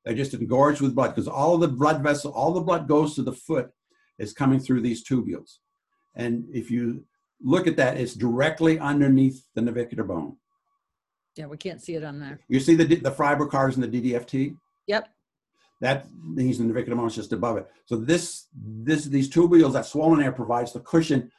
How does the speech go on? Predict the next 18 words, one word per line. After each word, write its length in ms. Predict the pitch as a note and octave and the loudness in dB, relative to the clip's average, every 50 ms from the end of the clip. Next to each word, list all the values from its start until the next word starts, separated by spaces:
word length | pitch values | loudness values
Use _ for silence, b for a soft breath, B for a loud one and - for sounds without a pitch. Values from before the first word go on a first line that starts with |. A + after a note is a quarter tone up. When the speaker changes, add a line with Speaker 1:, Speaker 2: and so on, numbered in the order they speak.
| b b _ | b b _
Speaker 1:
for 100 | - A#2 | -4 -2
when 140 | A#2 B2 B2 | -2 0 -2
the 80 | A#2+ A2+ | -2 -4
foot 220 | - C3+ C3+ C3+ | -4 -4 -2 -2
is 80 | A#2+ - | -2 -2
being 220 | B2 A#2 A2+ A2 | -2 -2 0 0
loaded, 500 | G#2+ A#2 C3 C3+ C3+ B2+ A#2+ - - - _ _ | 2 2 2 2 2 0 -2 -6 -12 -16 _ _
the 120 | - A2 - - | -14 -14 -12 -8
navicular 360 | A#2+ A#2 A#2+ C3+ C#3 C#3 C3 A#2 | -6 -4 -2 -2 -2 -2 0 0
bone 180 | B2 A#2 A#2 | 0 0 0
does 240 | A2 A2+ A2+ A#2+ B2 | 0 0 0 0 0
move 180 | A#2 G#2+ F#2+ F2+ | -2 -2 -2 -2
down. 420 | G#2+ G2+ G#2+ A2+ A#2+ C#3 C#3 - _ _ _ _ _ _ _ _ _ _ _ _ _ _ _ _ _ _ _ _ _ _ _ _ _ _ _ _ _ _ _ _ _ _ - | -4 -4 -4 -4 -6 -6 -8 -12 _ _ _ _ _ _ _ _ _ _ _ _ _ _ _ _ _ _ _ _ _ _ _ _ _ _ _ _ _ _ _ _ _ _ -12
Now, 280 | A#2+ A#2 G#2+ G2 - - _ _ _ _ _ _ _ _ _ _ _ | -8 -8 -8 -8 -10 -14 _ _ _ _ _ _ _ _ _ _ _
so 160 | - - C3 A#2+ | -6 -4 -4 -4
far, 220 | - A#2+ A#2 A#2+ | -2 -2 -2 -2
so 200 | - - A#2+ A#2 | -2 -2 -2 -2
good. 280 | A2 B2+ C3 B2+ C3 | 0 -2 -2 -4 -4